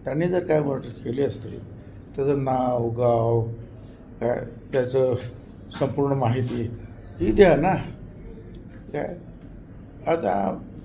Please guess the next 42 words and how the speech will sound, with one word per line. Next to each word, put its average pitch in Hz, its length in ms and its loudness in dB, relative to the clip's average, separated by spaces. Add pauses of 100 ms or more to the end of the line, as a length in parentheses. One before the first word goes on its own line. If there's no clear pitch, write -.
आता 170 260 4
ते 175 160 2
आता 175 220 4
आराम 165 260 6
करताय 156 360 4
सध्या, 135 420 0 (760)
तुमचंही 160 360 6
लक्ष 156 200 2
त्यांच्याकडे 143 520 0
जास्त 135 320 -2
नाही 123 320 -2
आहे. 113 160 -2 (920)
काय - 140 -6 (440)
तर 139 80 -6
मग 175 180 2
आता 185 160 4
हे 175 140 2
लक्ष 170 180 2
वेधण्यासाठी 160 920 4
काहीतरी 165 400 2
बोलत 190 280 0
असतात. 156 320 -4 (760)
तर 170 60 -2
मला 170 200 4
असं 202 200 4
वाटतं - 380 -2
की 214 200 -4 (500)
जे 196 100 8
तुम्हाला 175 380 6
काय 165 120 8
वाटतं 123 560 4 (840)
ते - 40 0
पोलीस 208 360 2
कमिशनरला 208 540 4
वगैरे 208 280 8
सांगा 208 260 0
ना, 220 80 0
त्या 170 160 -2
पोलिसांना 170 500 0
सांगा, 196 240 -2
एसपीनं 175 380 -2
सांगा, 190 300 -4